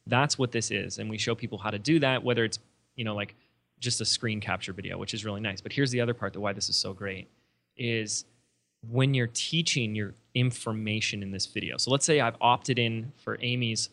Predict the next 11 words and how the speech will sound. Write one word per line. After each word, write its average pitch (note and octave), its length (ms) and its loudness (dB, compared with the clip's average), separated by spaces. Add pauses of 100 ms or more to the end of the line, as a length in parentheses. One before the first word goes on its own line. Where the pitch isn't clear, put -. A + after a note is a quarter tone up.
(100)
free D3+ 420 4
gift B2 320 2
video, G2+ 680 -2 (580)
and A2+ 200 -2
she - 200 0
shares A#2 520 0
fifteen C3+ 520 -2
minutes, B2 320 -2
ten B2+ 240 -4
minutes B2 280 -2
of G2+ 200 -2